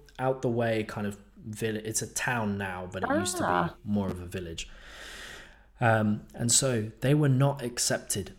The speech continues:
Speaker 1: with open arms by any means. Um, they were
Speaker 2: Good.
Speaker 1: Yeah,
Speaker 2: <laughs>
Speaker 1: because what, what we have to realise is that during this time, the war has just ended,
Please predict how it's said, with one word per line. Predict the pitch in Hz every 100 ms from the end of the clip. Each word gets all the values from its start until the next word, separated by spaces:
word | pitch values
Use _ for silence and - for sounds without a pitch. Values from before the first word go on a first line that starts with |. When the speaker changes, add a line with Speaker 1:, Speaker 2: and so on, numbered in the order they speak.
| - _ -
Speaker 1:
with | 104
open | 113 110 104
arms | 98 92 87 -
by | - 90 85 - - -
any | 127 127 107
means. | 92 85 71 - - - - _ -
Um, | 95 92 92
they | - 190
were |
Speaker 2:
Good. | 220 302 220 - - - - - -
Speaker 1:
Yeah, | 202 240 320 320
Speaker 2:
<laughs> | 320
Speaker 1:
because | 151 - 156 - -
what, | 139 156 165 180
what | 185 202
we |
have | 170 190 -
to | 139
realise | 135 135 95 82 85 - - -
is | 117 117 101
that | 113 104 101 - - - - - - - - - - _ 127
during | 110 156 196 170
this | 139 -
time, | - 95 90 90
the | 101
war | 113 147 143
has | 135 92
just | 139 117 -
ended, | 107 95 82 73